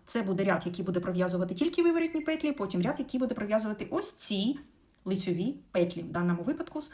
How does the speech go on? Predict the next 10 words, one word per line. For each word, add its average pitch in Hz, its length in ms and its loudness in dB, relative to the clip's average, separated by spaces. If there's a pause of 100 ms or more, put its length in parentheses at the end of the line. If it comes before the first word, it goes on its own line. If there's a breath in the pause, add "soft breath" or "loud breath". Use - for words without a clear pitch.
світлі. 175 540 -2 (360 loud breath)
Тобто 185 300 -2
ми 180 300 0
ось 180 180 -4
ці 175 280 -2
світлі 175 400 -2
петлі 349 400 -2 (200)
будемо 269 500 0 (120)
рахувати 180 680 -6 (460 loud breath)
кожен 220 360 2